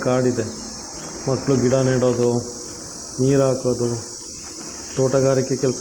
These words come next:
ಎಲ್ಲ ಮಾಡ್ತಾ ಇರ್ತಾರೆ ಮಕ್ಕಳು, ಬ-, ಇಂಟ್ರೆಸ್ಟ್ ಇರೋ ಮಕ್ಕಳು. ಎಲ್ಲ ಗ್ರಾಮೀಣ ಭಾಗದಲ್ಲಿ ಹೋಗಿರ್ತಾರಲ್ಲ ಆ ಮಕ್ಕಳೆಲ್ಲ.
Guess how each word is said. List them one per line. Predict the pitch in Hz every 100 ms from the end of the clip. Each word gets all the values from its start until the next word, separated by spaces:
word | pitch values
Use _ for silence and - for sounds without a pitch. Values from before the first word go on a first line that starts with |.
| 131
ಎಲ್ಲ | 131 127
ಮಾಡ್ತಾ | 123 117 123
ಇರ್ತಾರೆ | 113 120 120
ಮಕ್ಕಳು, | - 117
ಬ-, | 113 120 120 110 - 131
ಇಂಟ್ರೆಸ್ಟ್ | 127 131 123 127
ಇರೋ | 120 120
ಮಕ್ಕಳು. | 120 117 120
ಎಲ್ಲ | 127 135 131
ಗ್ರಾಮೀಣ | 123 123 127 131 131
ಭಾಗದಲ್ಲಿ | 123 127 127
ಹೋಗಿರ್ತಾರಲ್ಲ | 131 127 - 120 131 113 - - - - - - - - 135
ಆ | 127
ಮಕ್ಕಳೆಲ್ಲ. | 123 - 117